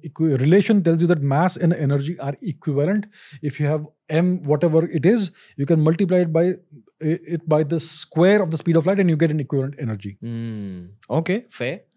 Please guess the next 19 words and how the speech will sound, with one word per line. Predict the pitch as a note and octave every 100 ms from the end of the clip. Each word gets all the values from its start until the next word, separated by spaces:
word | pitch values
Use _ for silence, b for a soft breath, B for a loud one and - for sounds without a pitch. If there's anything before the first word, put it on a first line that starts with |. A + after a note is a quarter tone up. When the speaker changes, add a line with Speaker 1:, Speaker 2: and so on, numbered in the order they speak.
| _ _ -
Speaker 2:
Uh, | A#2+ A#2+ A#2 A2+ G#2 C3+
coming | E3 F3
back | D3 D3
to | E3+
the | D#3+
Big | D3 B2
Bang, | B2+ B2
sir. | A2 G#2+ - _ _
So | - -
after | B2 C3 - F#3 F#3+ G3+ G3+ b b b -
the | E3
universe | D#3 D#3+ F3
started | - C#3 F3
expanding, | D3+ - B2+ B2 C3+ F#3 A#3+ B3+ _ -
what | F#2 G#2
happened? | G#2 F2+ C#2+ - _ _ _ b b b b b
Speaker 1:
After | E3+ F#3 - A3+
the | G#3
universe | F3+ E3+ F3+ F3 F3